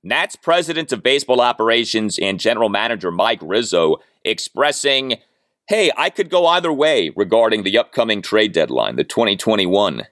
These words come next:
M L B trade deadline." It was kind of the first sign of, you know what, Rizzo is thinking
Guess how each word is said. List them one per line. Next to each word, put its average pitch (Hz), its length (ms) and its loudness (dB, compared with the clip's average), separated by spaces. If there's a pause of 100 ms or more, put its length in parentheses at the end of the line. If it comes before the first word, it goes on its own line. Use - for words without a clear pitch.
M 85 140 0
L 80 100 2
B 71 180 -4
trade 69 300 0
deadline." 60 460 0
It 78 60 0
was 85 140 2
kind - 160 -2
of 190 60 0
the 135 60 0
first 165 320 0
sign 135 280 -2
of, 85 80 -6
you 98 80 -8
know 151 140 0
what, 170 240 0
Rizzo 147 400 2
is 135 360 2 (120)
thinking 82 440 -2